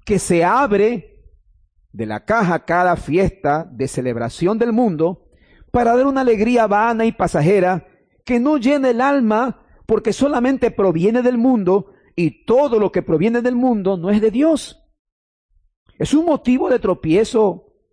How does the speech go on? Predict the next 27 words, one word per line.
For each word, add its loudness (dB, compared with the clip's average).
para -2
ti? -4
¿Es -2
una 2
ofensa -2
para -2
ti? -4
¿Es -4
un 0
motivo -2
de 0
confusión -2
para 0
lo 0
que -2
tú -2
crees 0
respecto -2
a -4
Cristo -2
Jesús? -2
Algunos 0
te 2
dirían 0
de 0
seguro, -2
Jesús -2